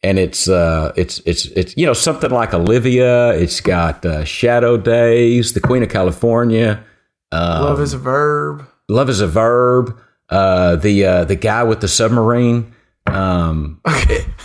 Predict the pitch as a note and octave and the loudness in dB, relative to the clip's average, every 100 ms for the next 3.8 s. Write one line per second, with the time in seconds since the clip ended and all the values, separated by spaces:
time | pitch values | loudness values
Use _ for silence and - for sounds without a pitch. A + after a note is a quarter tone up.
0 | - D#3+ E3+ - - - A3+ B3 B3 A#3+ | -2 -2 -2 -10 -10 -2 2 2 2 2
1 | C4 F#3+ A#3 A3+ G3 F#3 E3+ C#3 D#3 E3+ | 2 2 2 2 2 2 2 0 2 2
2 | E3+ F#3 F3+ F3 E3+ D#3+ D#3 D3 B2+ C3+ | 2 2 2 2 2 2 2 2 0 0
3 | C#3 D3 - - C3+ B2 A#2+ - | 0 0 -2 0 2 2 2 -2